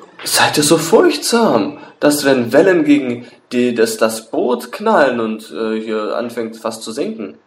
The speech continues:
Nein, das ist nicht, worum, wa-, was Jesus hier meint, wenn er sagt, „Was seid ihr so furchtsam?“ Sondern, „Wieso seid ihr so furchtsam in diesem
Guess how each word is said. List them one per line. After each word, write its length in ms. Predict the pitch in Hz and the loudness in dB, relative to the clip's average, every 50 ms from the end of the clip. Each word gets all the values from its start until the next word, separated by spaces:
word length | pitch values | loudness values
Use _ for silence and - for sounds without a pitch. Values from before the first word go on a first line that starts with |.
| _ _ - | _ _ -14
Nein, 520 | - - - - 120 120 110 98 - - - - _ _ _ _ _ - | -10 -8 -6 -4 -4 -4 -4 -4 -8 -12 -18 -20 _ _ _ _ _ -18
das 180 | - 95 - - | -16 -16 -14 -14
ist 160 | - - - | -16 -16 -12
nicht, 380 | 98 110 123 117 - - - _ _ _ _ _ _ | -8 -8 -8 -8 -10 -16 -20 _ _ _ _ _ _
worum, 400 | - 110 110 110 107 104 - - - - | -10 -10 -8 -8 -10 -12 -12 -14 -12 -10
wa-, 140 | - - - | -10 -10 -8
was 220 | - 113 113 - - | -8 -10 -10 -10 -12
Jesus 320 | 92 101 113 113 113 107 - | -10 -10 -10 -10 -12 -14 -12
hier 120 | - 87 | -14 -14
meint, 500 | 87 - - 104 117 113 110 110 - - - | -14 -10 -8 -8 -8 -8 -8 -12 -14 -18 -16
wenn 120 | - 104 | -14 -12
er 80 | 98 92 | -12 -10
sagt, 280 | - 98 - - _ - | -10 -12 -12 -14 _ -20
„Was 160 | - - - | -18 -16 -14
seid 160 | - - - | -14 -14 -14
ihr 60 | - | -14
so 140 | - - 101 | -14 -14 -14
furchtsam?“ 480 | - - 64 - - - - 90 - - - _ _ _ _ _ _ _ _ - _ _ - | -12 -12 -12 -12 -12 -12 -14 -14 -14 -14 -20 _ _ _ _ _ _ _ _ -20 _ _ -16
Sondern, 340 | - - 107 110 110 113 113 | -10 -6 -4 -4 -4 -6 -6
„Wieso 160 | 160 - 160 | -6 -6 -4
seid 200 | 156 147 160 151 | -4 -4 -2 -4
ihr 60 | 147 | -4
so 120 | - - 120 | -4 -6 -10
furchtsam 600 | - - 160 190 180 - - - 151 147 - - | -10 -8 -10 -8 -10 -10 -8 -6 -4 -4 -4 -2
in 200 | - 147 147 147 | 0 0 2 2
diesem 440 | 143 139 135 - 135 120 113 113 | 0 -2 -4 -4 -4 -6 -6 -8